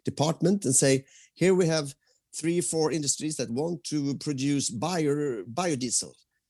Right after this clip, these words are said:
Uh, we need some sort of, uh, regulation, perhaps as we have started now,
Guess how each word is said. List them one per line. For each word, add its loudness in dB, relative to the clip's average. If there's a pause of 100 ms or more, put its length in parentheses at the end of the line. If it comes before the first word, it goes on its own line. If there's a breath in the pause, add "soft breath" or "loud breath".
(300)
Uh, -2
we 0
need 0
some -2
sort -2
of, -2
uh, -4
regulation, -2 (460)
perhaps -2
as -6
we -4
have -4
started -6
now, 0